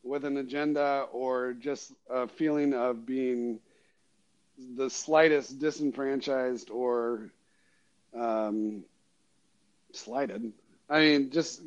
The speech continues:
can go off to no end and ruin people's lives. And they ruined this one guy's life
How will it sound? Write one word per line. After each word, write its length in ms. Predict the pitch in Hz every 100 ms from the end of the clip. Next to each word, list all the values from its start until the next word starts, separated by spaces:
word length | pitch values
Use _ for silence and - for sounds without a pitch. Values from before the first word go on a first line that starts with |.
| -
can 220 | 170 160
go 240 | 165 180
off 260 | 175 165 -
to 80 | 160
no 200 | 156 156
end 260 | 170 180 170
and 240 | 156 160
ruin 240 | 165 180 175
people's 320 | 202 196 170
lives. 440 | 185 202 156 104 113
And 100 | 131
they 100 | 143
ruined 400 | 151 170 160 151
this 160 | 147
one 180 | 156 170
guy's 300 | 139 120 117
life 320 | 117 120 131